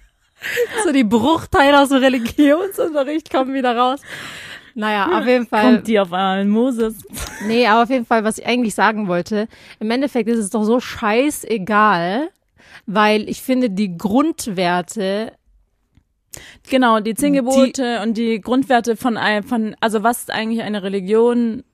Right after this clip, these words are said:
Speaker 2: ähm, dir beibringen möchte, das ist ja eigentlich voll schön.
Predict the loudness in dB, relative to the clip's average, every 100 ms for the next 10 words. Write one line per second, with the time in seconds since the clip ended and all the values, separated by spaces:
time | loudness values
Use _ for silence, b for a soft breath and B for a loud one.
0 | -8 -2 0 2 0 0 -4 -6 -4 0
1 | 4 6 4 0 0 2 2 0 -4 -4
2 | -4 -4 -6 -4 -4 -4 b b b b
3 | b b b _ _ _ -8 -6 -4 -2
4 | 0 -2 -2 -4 -2 0 0 -2